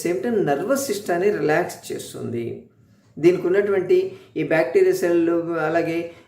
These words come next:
ఆ, వైరస్ సెల్ ఎఫెక్ట్స్ దీనివల్ల ఏమవుతుందంటే దాన్ని పీలుస్తాం. ముఖ్యంగా గుర్తుపెట్టుకోండి, మనం పీల్చినందువల్ల ఈ ఆస్తమా, బ్రాంకైటిస్, సైనసైటిస్ ఇటువంటి ప్రాబ్లమ్స్ కూడా చాలా తగ్గిపోతాయి. చాలామందికి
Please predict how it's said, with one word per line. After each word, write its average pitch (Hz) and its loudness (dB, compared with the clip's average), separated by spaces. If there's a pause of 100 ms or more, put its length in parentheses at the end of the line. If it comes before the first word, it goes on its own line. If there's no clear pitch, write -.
(100)
ఆ, 143 -2
వైరస్ 165 4
సెల్ 170 0
ఎఫెక్ట్స్ 175 -4
దీనివల్ల 165 -4
ఏమవుతుందంటే 139 -4 (200)
దాన్ని 202 6
పీలుస్తాం. 233 0
ముఖ్యంగా 170 0
గుర్తుపెట్టుకోండి, 147 -6 (120)
మనం 160 -4
పీల్చినందువల్ల 208 0 (280)
ఈ 147 2
ఆస్తమా, 202 2
బ్రాంకైటిస్, 214 0
సైనసైటిస్ 202 0
ఇటువంటి 196 2
ప్రాబ్లమ్స్ 190 2
కూడా 208 0
చాలా 202 0
తగ్గిపోతాయి. 160 0
చాలామందికి 202 2